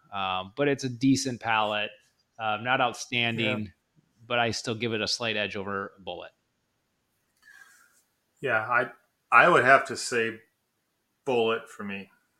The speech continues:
Speaker 2: on the palate. I, I, I, I like the more of the spicy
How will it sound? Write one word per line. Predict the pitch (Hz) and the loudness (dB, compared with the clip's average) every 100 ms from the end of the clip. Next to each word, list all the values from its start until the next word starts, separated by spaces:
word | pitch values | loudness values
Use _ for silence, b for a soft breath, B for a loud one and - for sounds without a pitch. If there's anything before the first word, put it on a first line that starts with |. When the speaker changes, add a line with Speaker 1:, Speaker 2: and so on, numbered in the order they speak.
| - 107 | -20 -16
Speaker 2:
on | 101 | -14
the | 98 | -8
palate. | 110 107 - 151 151 - | -6 -6 -6 -8 -6 -2
I, | |
I, | 151 156 | 0 0
I, | 123 - - | -2 -8 -4
I | 147 | 0
like | 131 143 139 | 2 0 -2
the | 135 | -6
more | 120 120 120 | -4 -4 -2
of | 117 | -2
the | 110 | -6
spicy | 107 - - 117 110 - 107 104 104 101 104 | -10 -14 -6 -6 -6 -10 -10 -8 -10 -12 -14